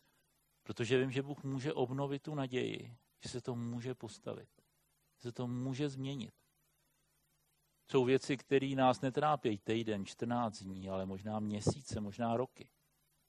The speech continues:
A já nevím, jestli se to vyřeší všechno, jsou občas věci, s kterými prostě musíme nějak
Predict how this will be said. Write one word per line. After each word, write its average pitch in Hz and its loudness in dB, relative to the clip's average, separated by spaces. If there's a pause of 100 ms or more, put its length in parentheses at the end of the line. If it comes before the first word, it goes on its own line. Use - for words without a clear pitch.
(1300)
A - -6
já 104 0
nevím, 113 2
jestli 120 -2
se 117 6
to 113 0
vyřeší 107 -2
všechno, 123 -2
jsou 104 0
občas 104 -4
věci, 110 -2
s - -8
kterými 107 0
prostě - -8
musíme 101 -6
nějak 101 -2